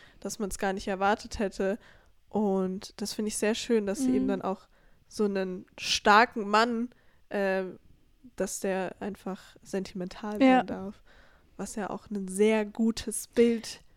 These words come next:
Speaker 1: für Kinder
Speaker 2: Absolut.
Speaker 1: gibt.
Speaker 2: Hundertprozentig.
Speaker 1: Bin ich Fan, dass, dass Jungs auch sentimental sein dürfen.
Speaker 2: Ja.
Speaker 1: Äh, sowieso.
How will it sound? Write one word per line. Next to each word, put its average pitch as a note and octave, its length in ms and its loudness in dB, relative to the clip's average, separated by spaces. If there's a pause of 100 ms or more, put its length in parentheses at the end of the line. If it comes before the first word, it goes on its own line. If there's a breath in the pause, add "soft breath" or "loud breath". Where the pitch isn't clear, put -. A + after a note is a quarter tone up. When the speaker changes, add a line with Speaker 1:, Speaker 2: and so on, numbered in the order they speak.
(140)
Speaker 1:
für A#3+ 240 6
Kinder C4 520 6
Speaker 2:
Absolut. G#3 600 4 (120)
Speaker 1:
gibt. - 460 -6 (200)
Speaker 2:
Hundertprozentig. A3 1300 4
Speaker 1:
Bin B3 140 4
ich C4 160 -4
Fan, B3+ 360 4
dass, G#3+ 220 -4
dass - 200 -6
Jungs A3+ 300 -2
auch A3 180 -6
sentimental G#3+ 840 -4
sein G3 240 -4
dürfen. G3+ 480 -6 (540 soft breath)
Speaker 2:
Ja. A3+ 280 8
Speaker 1:
Äh, - 40 -6 (140)
sowieso. G#3 580 2